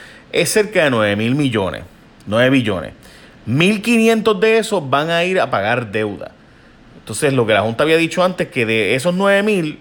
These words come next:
pues lo más que podían pagar serán ochocientos, y ahora dice mil quinientos. Bueno, pues, ok. La cosa es que nada, que esas son nego-, las negociaciones a las que se llegó. De nuevo, ¿es mejor que lo que teníamos? Sin duda. ¿Es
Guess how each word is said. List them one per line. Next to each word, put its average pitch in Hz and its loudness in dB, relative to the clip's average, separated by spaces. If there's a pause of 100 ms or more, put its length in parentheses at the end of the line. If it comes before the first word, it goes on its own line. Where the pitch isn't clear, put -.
pues 113 0
lo 113 0
más 117 -4
que 180 -6
podían 175 -2
pagar 185 4
serán 170 -2
ochocientos, 190 -4
y 95 -2
ahora 120 2
dice 160 -2
mil 120 -2
quinientos. 104 -2
Bueno, 113 -4
pues, 110 -2 (480)
ok. 160 2 (760)
La 131 4
cosa 175 2
es 226 0
que 220 0
nada, 151 4
que 117 2
esas 123 -4
son 175 -2
nego-, 170 0
las 139 0
negociaciones 131 0
a - 2
las 156 0
que 156 -6
se 160 -4
llegó. 156 -2
De 120 -2
nuevo, 120 0 (100)
¿es 165 0
mejor 196 0
que 190 -2
lo 185 0
que 190 -2
teníamos? 180 -2
Sin 165 -2
duda. 131 -4 (840)
¿Es 139 -2